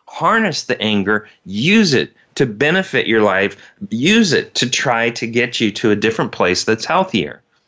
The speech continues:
You know, inspiration is also a very important thing. I-, if something you're doing or others suggest feels like a, a lead weight around, uh, around you, and it's your intuition shouting, "Go the other way," in that case, keep the bare minimum of what you feel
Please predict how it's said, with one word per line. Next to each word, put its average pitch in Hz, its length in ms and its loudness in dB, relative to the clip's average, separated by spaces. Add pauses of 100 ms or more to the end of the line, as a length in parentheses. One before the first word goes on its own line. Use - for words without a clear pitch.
(380)
You 117 140 2
know, 120 300 2
inspiration 143 960 0
is - 240 -4
also 131 520 0
a 101 80 0
very 156 380 0
important 131 460 -2
thing. 104 340 -2 (720)
I-, 135 160 2
if 123 160 2
something 202 380 2
you're 175 160 4
doing 117 560 0 (240)
or 107 180 2
others 131 380 2
suggest 113 800 -2 (200)
feels 147 380 2
like 123 200 0
a, 90 320 -2
a 107 40 2
lead 117 320 0
weight 131 240 2
around, 104 420 -2
uh, 101 120 -2
around 113 540 0
you, 80 280 -10 (300)
and 113 160 2
it's - 100 -2
your 120 120 4
intuition 131 640 2
shouting, 113 420 -2
"Go 117 180 2
the 123 160 2
other 110 160 2
way," 117 280 0
in 98 80 -4
that 135 180 -2
case, 120 300 -2
keep - 400 -6
the 180 80 0
bare 127 200 2
minimum 117 380 2
of 147 60 -6
what 113 200 2
you 127 120 0
feel 113 380 0